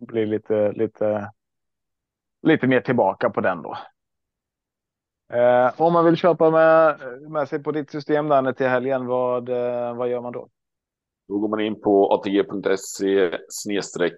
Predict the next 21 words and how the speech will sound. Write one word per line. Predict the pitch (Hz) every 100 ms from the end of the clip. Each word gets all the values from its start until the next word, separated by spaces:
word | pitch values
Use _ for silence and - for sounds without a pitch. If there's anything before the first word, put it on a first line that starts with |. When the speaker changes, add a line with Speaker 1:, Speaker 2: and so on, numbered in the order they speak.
| -
Speaker 2:
Hedlunds | - - 101 92 80 98 101 - -
eller | 98 90 92 87 82 -
A | -
T |
G | 87
punkt | 92 -
S | 80
E | 76
snedstreck | - 90 - 71
Solvallandelar. | - - 101 73 76 80 80 104
Där | 104 101
finns | 87 -
mina | 80 71
vinnarskalle-andelar. | 76 98 71 - - 50 60 65 - 57 80 - 87 - -
Jag | 82 80
kör | - 92
ju | 80 69
en | 78 67
jackpot-andel | 80 80 - - - 73 82 92 80
den | 82
här | 78 69 - -